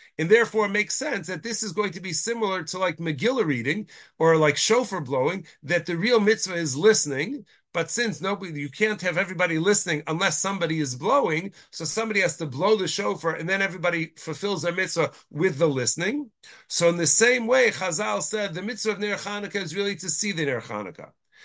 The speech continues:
But since it's impossible to see Ner Chanukah if nobody lights Ner Chanukah, so somebody's gotta go ahead and light it, and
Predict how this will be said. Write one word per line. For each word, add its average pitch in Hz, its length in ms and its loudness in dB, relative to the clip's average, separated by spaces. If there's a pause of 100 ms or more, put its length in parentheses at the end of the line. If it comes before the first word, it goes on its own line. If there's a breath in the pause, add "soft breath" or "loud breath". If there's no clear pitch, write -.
(100)
But 160 140 0
since 202 280 0
it's 165 120 -6
impossible 185 520 0
to 165 120 -4
see 220 220 0
Ner 185 180 2
Chanukah 160 380 0
if 135 100 -6
nobody 160 300 0
lights 185 420 2
Ner 147 160 0
Chanukah, 127 580 -2 (200 loud breath)
so 220 240 2
somebody's 220 440 2
gotta 175 220 2
go 165 160 -2
ahead 151 220 0
and 151 180 -6
light 135 220 -2
it, - 200 -6
and 226 380 2